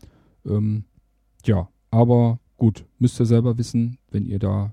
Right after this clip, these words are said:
nicht unbedingt ein Problem mit habt, eure Bankverbindungen einzutragen, dann könnt ihr dreißig Tage in Ruhe Simfy ausprobieren. Die Testzeit könnt ihr mitnehmen, dreißig Tage mal ordentlich Musik hören.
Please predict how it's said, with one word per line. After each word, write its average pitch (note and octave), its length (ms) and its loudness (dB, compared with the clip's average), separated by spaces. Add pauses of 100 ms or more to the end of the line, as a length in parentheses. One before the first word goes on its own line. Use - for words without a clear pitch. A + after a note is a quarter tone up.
(320)
nicht G2 220 -12
unbedingt G2+ 300 -4
ein - 80 -12
Problem G2+ 360 -2
mit G2+ 160 -6
habt, - 340 -6 (100)
eure F2 600 -8
Bankverbindungen A2 680 -2
einzutragen, G#2 640 -4
dann C3 140 0
könnt A#2 220 -4
ihr F#2+ 60 -2
dreißig G#2+ 360 -4
Tage G2+ 320 -4
in F#2+ 180 -8
Ruhe A#2+ 460 0 (640)
Simfy B2+ 380 0
ausprobieren. B2+ 720 2 (440)
Die A2+ 80 0
Testzeit A#2 440 2
könnt A2 180 -2
ihr G#2 60 0
mitnehmen, A2+ 580 0
dreißig G#2+ 360 -6
Tage A2 360 2
mal G2+ 240 0
ordentlich G2+ 580 -4
Musik G2 420 -4
hören. A#2+ 340 2